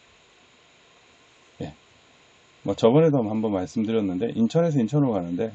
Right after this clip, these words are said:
우편 집중구역을 이렇게 경유한다는 점. 예. 서울 관악에서 관악으로 가는데 안양 우편 집중구역을 경유한다는 점. 이런 것들이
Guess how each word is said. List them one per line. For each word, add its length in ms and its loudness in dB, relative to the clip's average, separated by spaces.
우편 300 -2
집중구역을 880 -4
이렇게 340 -16
경유한다는 800 -4
점. 100 -18
예. 120 -10
서울 340 0
관악에서 720 2
관악으로 460 0
가는데 500 -2
안양 400 0
우편 440 0
집중구역을 760 -2
경유한다는 840 0
점. 140 -10
이런 200 2
것들이 420 -2